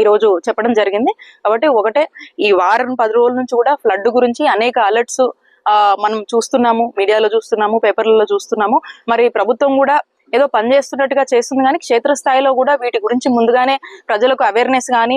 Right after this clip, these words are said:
ఇంకోటి కానీ అయితే ఎక్కడ కూడా ఏమీ కనిపించలేదు. ఇప్పుడు ప్రజలు ఇబ్బంది పడతా ఉన్నారు. ఇప్పుడు, ఇప్పుడేదో, ఏదో హడావిడి చేస్తున్నటువంటి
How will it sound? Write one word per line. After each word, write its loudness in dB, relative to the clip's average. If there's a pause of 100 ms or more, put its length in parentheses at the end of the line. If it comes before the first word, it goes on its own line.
ఇంకోటి 2
కానీ 0
అయితే 0 (100)
ఎక్కడ -4 (100)
కూడా 2
ఏమీ -4
కనిపించలేదు. 0 (320)
ఇప్పుడు -2
ప్రజలు 0
ఇబ్బంది -2
పడతా 0 (120)
ఉన్నారు. 0 (340)
ఇప్పుడు, 0 (420)
ఇప్పుడేదో, 0 (420)
ఏదో 2
హడావిడి -2
చేస్తున్నటువంటి -2